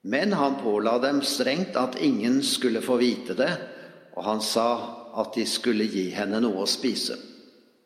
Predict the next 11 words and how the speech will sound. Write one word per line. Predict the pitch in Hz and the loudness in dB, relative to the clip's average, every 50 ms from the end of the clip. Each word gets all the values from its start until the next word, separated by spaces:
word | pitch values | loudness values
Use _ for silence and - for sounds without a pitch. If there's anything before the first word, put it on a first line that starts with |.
| _ _ _ _ _ _ _ _ _ _ _ _ _ _ _ _ _ _ _ _ _ _ _ _ - - - - - - _ _ _ _ _ _ - | _ _ _ _ _ _ _ _ _ _ _ _ _ _ _ _ _ _ _ _ _ _ _ _ -20 -20 -20 -20 -20 -20 _ _ _ _ _ _ -2
Kapittel | - 190 185 190 175 180 185 214 208 208 | -2 0 2 2 2 2 2 2 2 2
fem | - 175 170 190 214 226 220 | 2 2 2 4 4 2 2
i | 156 160 156 160 180 180 | 2 0 0 2 2 4
Markus | 170 156 147 139 - 143 147 - 160 | 4 4 4 2 0 -2 -2 2 2
evangeliet | 165 151 160 165 165 147 156 156 156 151 160 170 190 196 175 151 - 139 | 4 4 4 4 4 4 4 4 4 4 4 4 2 2 0 0 0 2
gjentar | 131 127 135 131 135 - - 160 156 165 170 - - - - | 2 4 2 0 0 -2 0 0 2 2 2 0 -4 -8 -8
tre | - - 135 117 127 127 127 139 147 156 156 147 135 120 - - - - - - - - - - - | -6 -6 -2 -2 0 2 2 2 2 2 0 0 -2 -6 -10 -14 -14 -16 -18 -20 -20 -20 -14 -4 0
undre. | 139 135 135 131 120 123 135 135 131 120 - - - - - - - - - - - - - - 123 | 4 6 6 6 6 6 4 4 2 0 -2 -8 -10 -14 -14 -16 -18 -20 -20 -20 -20 -20 -10 -2 2
Jesus | 143 170 180 175 175 196 202 202 196 - - - | 2 2 4 2 2 2 2 2 2 0 -2 -2
kaster | - 185 175 160 - - - - 139 139 147 156 165 | 0 0 0 0 0 -2 -2 0 2 2 2 2 0
ut | 160 - - - - | -2 -4 -6 -8 -8